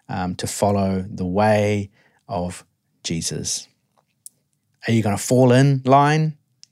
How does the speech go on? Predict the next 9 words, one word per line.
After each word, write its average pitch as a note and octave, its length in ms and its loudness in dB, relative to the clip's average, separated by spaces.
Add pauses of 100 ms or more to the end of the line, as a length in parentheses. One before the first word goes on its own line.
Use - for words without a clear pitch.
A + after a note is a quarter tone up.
(600)
with G#2 640 0
power A#2 240 4
and A2+ 80 2
oppression A2 340 -2
and G#2+ 80 -2
violence G#2 360 0
and F2+ 80 -4
economic G2+ 360 -4
superiority, G2 800 -4